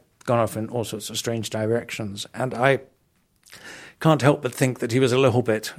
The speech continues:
conscious that another pavilion type house really wouldn't make the grade. And I think he's,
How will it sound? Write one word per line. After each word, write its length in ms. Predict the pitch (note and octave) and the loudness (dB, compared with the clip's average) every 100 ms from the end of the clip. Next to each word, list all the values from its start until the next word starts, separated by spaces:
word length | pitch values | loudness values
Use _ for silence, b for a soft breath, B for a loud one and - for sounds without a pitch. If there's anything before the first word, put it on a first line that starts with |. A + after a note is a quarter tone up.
| - - | -10 0
conscious 380 | C3+ G#2 A#2 - | 0 2 -2 0
that 220 | A2+ - _ _ _ _ - | -2 -4 _ _ _ _ -4
another 260 | A#2 A2 | 0 0
pavilion 460 | G#2 A#2+ A#2 A2 G2+ | 0 -2 0 0 -4
type 280 | - G#2+ - | -6 -8 -8
house 260 | A2 G#2+ | -8 -4
really 180 | A2 G2+ | -4 -4
wouldn't 320 | G2 G2 F#2+ - | -4 -6 -10 -8
make 240 | G#2 G#2 - | -8 -6 -4
the 60 | |
grade. 460 | F#2+ A2+ G2 F#2 - A#2+ - - | 2 2 2 -4 -14 -16 -20 -12
And 180 | - G#2+ | -6 -4
I 60 | A#2 | -2
think 220 | C#3 - | -2 0
he's, 200 | A#2+ | -2